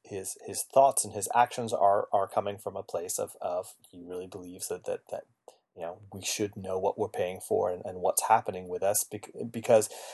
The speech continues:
that, I guess that's always been the funny thing about, about software and the internet in general, because there's not some, there's not a physical aspect to it. It's hard for people to, to kind of, uh, react to it in the way that they would react if something similarly ha-,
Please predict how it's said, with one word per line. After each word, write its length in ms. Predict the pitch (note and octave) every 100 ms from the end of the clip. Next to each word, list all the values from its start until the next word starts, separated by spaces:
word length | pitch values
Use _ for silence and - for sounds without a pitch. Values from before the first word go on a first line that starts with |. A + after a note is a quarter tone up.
| -
that, 140 | C#3 C#3
I 80 |
guess 160 | C3 C#3
that's 140 | A#2
always 240 | - B2+ A#2
been 140 | B2
the 60 | A2+
funny 280 | - A#2 A2
thing 240 | C#3 A#2
about, 260 | G2 G2+ -
about 260 | A2 G#2 -
software 520 | - C#3+ - - G#2+
and 100 | G2+
the 80 | G#2+
internet 340 | A#2+ A#2+ G#2+
in 140 | G#2+ G2
general, 340 | B2+ A#2 E2+ -
because 420 | - - A#2+ G#2
there's 220 | G#2 -
not 180 | G#2+ -
some, 240 | G#2 G2+
there's 160 | - -
not 140 | A2+
a 60 | G2
physical 500 | - - - - -
aspect 600 | A2+ B2 - G#2 - -
to 160 | - G#2
it. 160 | G#2 - - - - -
It's 180 | A#2+ - -
hard 260 | C#3+ C#3 C3+
for 120 | B2+
people 380 | A2 B2 A#2+ A2+ -
to, 280 | A#2 A2 - - - -
to 120 | A2+
kind 220 | B2+ A2+
of, 160 | - - -
uh, 40 | - - - - - A2 A2 - - - _ C3+
react 520 | A#2+ B2+ C3+ - -
to 160 | - A2+
it 100 | A2
in 140 | A2
the 100 | A2
way 220 | G#2+ C3
that 160 | C3 B2
they 80 | A#2
would 180 | G#2+
react 400 | G#2 A2 G#2+ G#2 -
if 120 | A2+
something 440 | - A#2+ A2+ A2 A2
similarly 640 | - C#3 B2+ A#2 G#2+ G#2+
ha-, 180 | G#2+